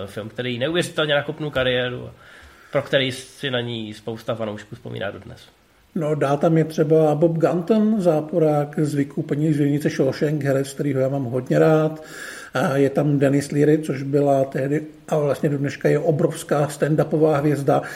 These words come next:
Speaker 2: On tam má ten monolog o té svobodě, který je opravdu jak vystřižený z těch jeho nasraných promluv z toho jeviště, kdy on má to cigáro a tu whisky a nadává na to, jak je svět úplně v prdeli.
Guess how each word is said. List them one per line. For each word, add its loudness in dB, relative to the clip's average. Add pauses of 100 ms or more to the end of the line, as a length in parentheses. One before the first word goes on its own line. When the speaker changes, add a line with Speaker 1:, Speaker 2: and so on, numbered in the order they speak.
(200)
Speaker 2:
On -6
tam 0
má 2
ten 4
monolog 6
o -2
té -2
svobodě, 2
který 0
je 4
opravdu 4
jak 4
vystřižený 4
z -6
těch -4
jeho 6
nasraných 2
promluv 4
z -8
toho 6
jeviště, 4
kdy 4
on 4
má 4
to 4
cigáro 4
a 4
tu 4
whisky 2
a 2 (360)
nadává 6
na 4
to, 2
jak 2
je 2
svět 0
úplně 2
v 0
prdeli. 2